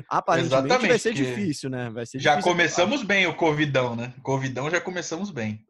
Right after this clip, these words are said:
Speaker 1: Pois é, o Campeonato Covid Brasileiro dois mil e vinte vinte e um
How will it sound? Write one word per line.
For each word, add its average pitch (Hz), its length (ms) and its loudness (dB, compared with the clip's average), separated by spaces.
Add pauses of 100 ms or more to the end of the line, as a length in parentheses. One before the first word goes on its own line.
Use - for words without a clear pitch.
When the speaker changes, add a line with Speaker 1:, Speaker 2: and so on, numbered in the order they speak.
Speaker 1:
Pois 143 220 -4
é, 135 80 2
o 117 40 -2
Campeonato 139 480 -4
Covid 139 440 0
Brasileiro 139 500 0
dois 131 220 0
mil 147 200 0
e 131 60 0
vinte 143 420 -4
vinte 143 300 -6
e 160 60 2
um 214 260 0